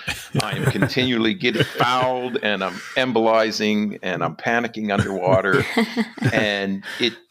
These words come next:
Speaker 1: trains the supervisor on how to problem solve and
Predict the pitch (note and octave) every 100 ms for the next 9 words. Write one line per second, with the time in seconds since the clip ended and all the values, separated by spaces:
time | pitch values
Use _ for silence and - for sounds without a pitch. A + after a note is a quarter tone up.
0 | - - - B2+ B2+ B2+ B2+ A#2 G#2+ -
1 | B2+ A2 A2 G2 F#2 F#2 - - - F#2+
2 | F#2 - F#2 F#2 F2 - F2 F#2+ E2 -
3 | - - - D#2+